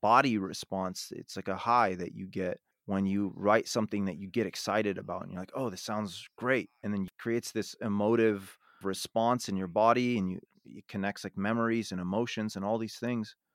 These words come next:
It's really odd. It's difficult to describe, but I think it's the same thing as when you experience music that really kinda moves you, except you're actively participating in creating it.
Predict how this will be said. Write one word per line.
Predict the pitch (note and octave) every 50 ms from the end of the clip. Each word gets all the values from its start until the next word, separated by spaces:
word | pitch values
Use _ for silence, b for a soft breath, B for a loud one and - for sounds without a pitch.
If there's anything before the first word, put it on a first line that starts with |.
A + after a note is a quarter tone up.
| _ _ -
It's | - G#2+ - -
really | A#2+ C#3+ D3+ C#3 - -
odd. | A#2 C3 B2+ G#2 G2
It's | F#2 - -
difficult | - C3 - - C3 A#2+ - A#2+ - -
to | - -
describe, | F#2+ G2+ G2 - - - A#2+ A#2+ A2+ G#2 G2 F#2+
but | G2+ G#2+ G2+
I | F#2+ C3+
think | C#3 - E3+ E3+
it's | E3+ C#3+ -
the | D#3+
same | C#3+ - - D3+ D#3 D#3 C#3+
thing | D#3 D3+ C#3+
as | B2 A#2+
when | C3 C3 C3
you | B2
experience | A2 G#2 - - - - B2+ C#3 C3+ A#2+ G#2+ - -
music | A2 G#2+ A2 G2+ G#2+ G#2+ G2+ - -
that | G#2+ G2+ G2 F#2+ - b b b b b b b b b b -
really | G#2 A#2 A#2 A2+ A2
kinda | - - A#2+ A2 G#2
moves | G#2 A2 A#2 B2 A#2+ - -
you, | G#2 G2 F#2+ F#2+ A2 - _ _ _ _ _ _ _ _ _ -
except | A#2+ - - B2+ - -
you're | - A#2+ A2+ -
actively | A#2+ B2 C3 - - C3+ A2 A2 A#2 A#2 G#2+
participating | - - A2 G2+ - - B2 - - G2+ - A2+ G#2 F#2+ G2+ G2 G2 G2 G2
in | - - F#2+ F#2+
creating | - - - G2+ G#2 A2 A2+ G#2 F#2 F2+
it. | F2+ F#2+ F#2